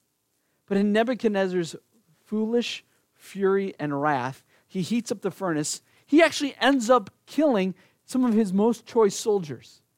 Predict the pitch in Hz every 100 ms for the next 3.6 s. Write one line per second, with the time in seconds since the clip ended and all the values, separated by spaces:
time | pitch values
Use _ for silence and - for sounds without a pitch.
0 | _ _ _ _ _ _ _ _ _ _
1 | _ _ 196 180 220 180 196 - 202 226
2 | 202 165 - 254 240 - 214 226 208 180
3 | 147 247 220 170 185 160